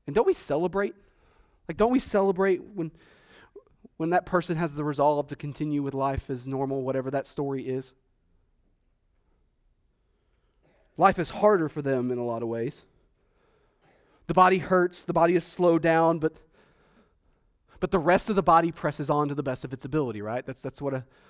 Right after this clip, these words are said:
a body that's missing a limb does. And we rightly celebrate those stories whenever we see them.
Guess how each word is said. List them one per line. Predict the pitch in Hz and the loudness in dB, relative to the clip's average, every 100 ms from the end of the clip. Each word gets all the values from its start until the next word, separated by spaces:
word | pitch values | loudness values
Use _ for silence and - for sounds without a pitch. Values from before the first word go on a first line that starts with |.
| _ _ - | _ _ -16
a | |
body | 127 127 123 131 | -4 -2 0 -4
that's | 120 - | -8 -8
missing | 135 - 135 123 | -8 -6 -6 -6
a | 131 | -8
limb | 123 139 135 123 127 123 117 _ | -4 0 0 -2 -6 -12 -20 _
does. | 156 147 131 110 123 | -2 0 0 -2 -4
And | 147 | -2
we | 170 | -2
rightly | 131 135 151 160 160 | -4 -2 -2 -2 -4
celebrate | - 170 165 143 127 | -2 -2 0 -2 -4
those | 131 127 | -6 -6
stories | 139 131 139 | -8 -8 -6
whenever | 127 127 | -8 -6
we | 131 | -8
see | 139 220 | -8 -10
them. | 131 | -10